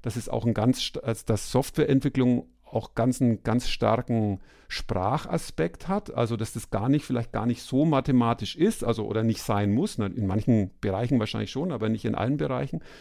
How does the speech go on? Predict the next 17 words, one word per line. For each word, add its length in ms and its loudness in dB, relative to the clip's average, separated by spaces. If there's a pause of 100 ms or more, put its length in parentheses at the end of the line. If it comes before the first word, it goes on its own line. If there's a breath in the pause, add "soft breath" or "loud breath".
(140)
und 140 2
dass 100 0
es 140 -4
mehr 260 4
vielleicht 380 0
auch 160 -4
so 140 -6
ein 180 -2 (320 soft breath)
sprachliches, 1120 -4 (260 soft breath)
konzeptuelles 1080 0
Thema 340 2
ist, 300 -2
also 240 0
wo 100 2
jetzt 420 -6
jemand, 400 2
der 380 0